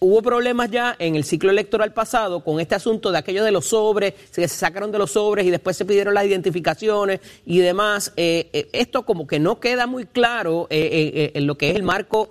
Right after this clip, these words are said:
eh, legal quizás para cómo se lleva a cabo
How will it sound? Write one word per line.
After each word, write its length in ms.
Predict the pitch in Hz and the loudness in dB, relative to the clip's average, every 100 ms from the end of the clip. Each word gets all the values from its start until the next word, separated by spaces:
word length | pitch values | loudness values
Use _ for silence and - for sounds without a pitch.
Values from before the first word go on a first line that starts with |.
| - _ | -10 _
eh, 200 | 165 170 | 0 2
legal 440 | 165 160 196 220 - | 2 2 0 -2 -4
quizás 540 | 180 233 202 156 147 | -4 0 0 -2 -4
para 220 | 151 143 | -4 -4
cómo 320 | 147 175 208 | -2 0 0
se 120 | - 185 | -2 0
lleva 220 | 196 196 | 0 0
a 80 | - | 0
cabo 360 | 196 196 190 | -2 -2 -4